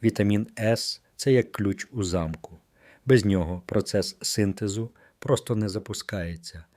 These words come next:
Тому, навіть якщо ви добре харчуєтеся, але часто курите чи дозволяєте собі чарку другу,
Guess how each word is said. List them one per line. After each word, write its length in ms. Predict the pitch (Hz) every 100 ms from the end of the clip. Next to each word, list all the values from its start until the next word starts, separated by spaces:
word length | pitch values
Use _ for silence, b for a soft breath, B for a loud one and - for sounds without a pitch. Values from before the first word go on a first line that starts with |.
| B B B
Тому, 400 | - 127 147 160 -
навіть 340 | 117 123 120
якщо 300 | 110 - -
ви 100 | 104
добре 320 | 98 107 104 98
харчуєтеся, 960 | 107 95 - 120 113 - 110 - 101 - b b
але 240 | - 110 104
часто 400 | - 98 - 104
курите 480 | - 113 107 - 95
чи 180 | -
дозволяєте 680 | 98 95 85 95 98 95 95
собі 240 | - 98 92
чарку 400 | - 95 - 92
другу, 500 | 98 123 92 82